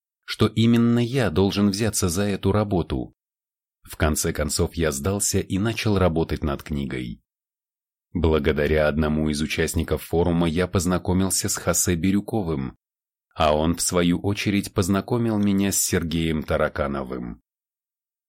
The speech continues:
Как раз благодаря нему у меня и получилось взять интервью у многих советских баскетболистов. Кроме того, мне бы хотелось сделать несколько уточнений –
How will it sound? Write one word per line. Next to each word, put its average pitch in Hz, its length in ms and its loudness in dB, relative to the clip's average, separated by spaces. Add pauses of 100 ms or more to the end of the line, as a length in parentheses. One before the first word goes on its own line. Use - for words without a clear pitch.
Как - 260 2
раз 78 240 2
благодаря 80 560 2
нему 85 420 2
у 98 100 0
меня 90 320 4
и 101 140 -2
получилось 107 680 0
взять 87 340 0
интервью 95 600 0
у 107 140 -2
многих 113 420 0
советских 107 560 -2
баскетболистов. 107 960 -2 (960)
Кроме 85 380 2
того, 101 480 0 (380)
мне 101 280 4
бы 143 120 0
хотелось 123 480 0
сделать 113 400 0
несколько 107 480 0
уточнений – 104 960 -2